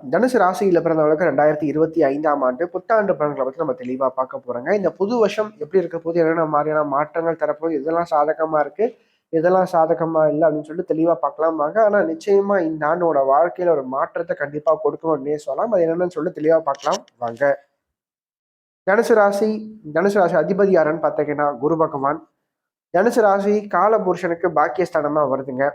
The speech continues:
நட்சத்திரங்களை பொறுத்த வரைக்கும் தனுசு ராசியில மூலம் நான்கு நட்சத்திர பாதங்களையும், பூராடம் நான்கு நட்சத்திர பாதங்களையும், உத்திராடம் முதல் நட்சத்திர பாதத்தையும் கொண்டுள்ள ஒரு ராசி தாங்க இந்த தனுசு ராசி. தனுசு ராசியை பொறுத்த வரைக்கும் இந்த புது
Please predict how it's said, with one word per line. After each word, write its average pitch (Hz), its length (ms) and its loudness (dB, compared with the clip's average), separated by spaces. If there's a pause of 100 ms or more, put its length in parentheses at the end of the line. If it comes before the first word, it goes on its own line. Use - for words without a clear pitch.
(400)
நட்சத்திரங்களை 196 400 0
பொறுத்த 170 220 0
வரைக்கும் 170 260 0
தனுசு 165 260 -2
ராசியில 156 520 0 (320)
மூலம் 175 340 2
நான்கு 147 200 -2
நட்சத்திர 143 200 -6 (100)
பாதங்களையும், 135 560 -4 (840)
பூராடம் 180 320 2
நான்கு 147 160 0
நட்சத்திர 147 200 -2 (100)
பாதங்களையும், 147 520 0 (320)
உத்திராடம் 185 360 0
முதல் 170 140 4
நட்சத்திர 160 300 -2
பாதத்தையும் 151 480 0
கொண்டுள்ள 135 340 0 (200)
ஒரு 156 180 -2
ராசி 135 320 0
தாங்க 147 200 -2 (120)
இந்த 160 240 -4
தனுசு 117 280 -10
ராசி. 139 280 -4 (1040)
தனுசு 240 260 2
ராசியை 208 380 2
பொறுத்த 180 180 0
வரைக்கும் 180 260 0
இந்த 151 160 0
புது 202 140 2